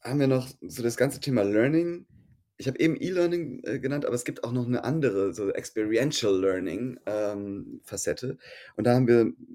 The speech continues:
mit Apprentigo aus Österreich oder aus Deutschland der Azubi Digital Akademie gleich auch zwei, ähm, spannende Sessions, die sich beide darum eigentlich drehen, wie schaffen wir es eigentlich, Azubis so Future Skills beizubringen? Coding,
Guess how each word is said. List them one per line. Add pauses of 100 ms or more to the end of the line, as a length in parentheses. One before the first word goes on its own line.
mit
Apprentigo
aus
Österreich
oder
aus
Deutschland
der
Azubi
Digital
Akademie
gleich
auch
zwei, (640)
ähm,
spannende
Sessions, (320)
die
sich
beide
darum
eigentlich
drehen,
wie
schaffen
wir
es
eigentlich,
Azubis
so
Future
Skills
beizubringen? (180)
Coding,